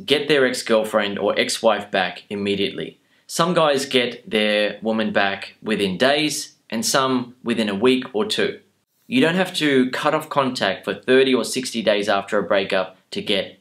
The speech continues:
an ex back. In some cases, it can be a good idea to cut off contact with your woman for thirty or sixty days, but in most cases, what happens is that the woman ends up moving on. Some of the reasons why she moves on are that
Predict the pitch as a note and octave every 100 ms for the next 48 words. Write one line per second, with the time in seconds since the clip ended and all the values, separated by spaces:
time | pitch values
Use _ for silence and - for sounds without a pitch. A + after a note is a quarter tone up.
0 | - G2+ F#2 - - F#2 - - - _
1 | _ _ _ C#3+ C3 F#3+ F3+ E3 E3 D3+
2 | - A#2 - C#3 C#3 D3 C3+ D3 C#3 B2
3 | C3 C3+ C3+ - C3+ B2+ B2 - C3 B2+
4 | B2 A#2+ B2 A#2 A#2+ A#2 A#2+ A2+ G#2+ F#2+
5 | F#2 A2+ A2 A#2 A2+ G#2+ A#2+ - A2 G#2+
6 | G#2+ G#2 - A2 G#2+ - - A#2+ B2+ C#3+
7 | D3+ - C3 A#2+ B2 A2+ - _ - C#3+
8 | C3+ D3+ C#3+ A#2+ G2+ A2 G2+ A2 G#2+ -
9 | - _ - A2 C3 C3+ B2+ - A2+ A2
10 | G2 G#2+ G2+ G2 F#2 E2+ - _ _ _
11 | - E3 D3+ C#3 C#3 B2 A2 B2+ B2 -
12 | A2+ A2 G2 C#3+ D3+ D3 A2 A2+ A2 A2+
13 | G#2+ G#2+